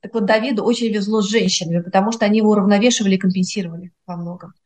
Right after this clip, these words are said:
На самом деле, почему-то, да, вот эта книга, это всё-таки священное писание.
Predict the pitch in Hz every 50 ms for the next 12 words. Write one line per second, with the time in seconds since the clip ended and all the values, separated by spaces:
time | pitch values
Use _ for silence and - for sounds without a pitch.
0 | _ _ _ _ _ - 226 226 226 226 277 285 294 285 269 254 233 262 277 294
1 | 285 277 254 240 240 - - _ _ _ _ _ - - 240 - - 214 196 226
2 | 330 466 453 - 190 208 185 185 - _ _ _ _ _ - - 202 233 262 247
3 | 220 214 214 - - 247 247 240 233 226 - 254 277 - - 285 - - 220 226
4 | 208 - - 233 240 233 - - - 262 - 208 214 208 - - 254 254 240 233
5 | 226 214 202 - 202 - - - 214 175 170 165 160 175 175